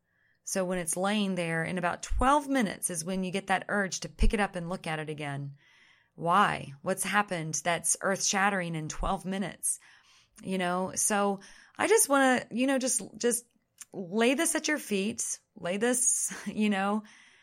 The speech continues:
and ask you to consider, where are you right now with social media? Where are you with your comparison game? Where are you with hearing from the Lord? Where are you with the anxiety and the depression?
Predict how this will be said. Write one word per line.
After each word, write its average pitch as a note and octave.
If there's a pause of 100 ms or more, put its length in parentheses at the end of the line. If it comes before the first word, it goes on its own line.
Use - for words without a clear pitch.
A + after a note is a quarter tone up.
(180)
and G3+ (680)
ask A3
you G#3+ (500)
to B3+
consider, A3 (960)
where A3+
are B3+
you G#3
right F#3
now F3+
with F3+
social F3+
media? E3
Where G3+
are G#3
you F3
with F#3+
your F3+
comparison F3
game? D3+
Where G3
are G#3
you F3+
with E3+ (180)
hearing A#3
from G3
the F3
Lord? E3+ (260)
Where A3
are G#3+
you G#3+
with G3+
the G3+
anxiety F#3+
and E3
the E3
depression? E3